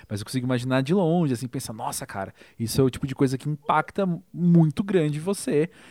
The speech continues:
E, de novo, talvez te reconecte ao seu, aos seus eus de um passado, sabe? Que não sabiam que você re-, realizaria tais coisas, assim.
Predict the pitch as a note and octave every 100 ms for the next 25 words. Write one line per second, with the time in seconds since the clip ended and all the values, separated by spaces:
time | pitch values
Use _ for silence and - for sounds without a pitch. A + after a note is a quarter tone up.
0 | - D#3+ F#3+ A3+ C#3 C3 B2+ C#3+ - E3
1 | - E3+ C#3+ D3 - G3 - - - B2
2 | C#3 D#3+ F#3+ G3 - - F3+ F#3 F3+ D#3+
3 | - _ _ _ _ - - C3 C3 E3+
4 | D#3+ C#3+ - - F3 F3+ F#3+ F3+ F3+ -
5 | E3+ D3 E3 F3 C3 - B2 A2+ A2 G#2+
6 | A2 - _ - B2 A#2+ A2+ G#2 F#2 _
7 | - C3+ B2+ D3 C#3 C3+ D3 C#3+ D3 C#3+
8 | - A#2+ C3+ C#3 D3 C3+ C3+ C3 - _
9 | - A#2+ C3 - D#3+ D3+ G#2 G2 -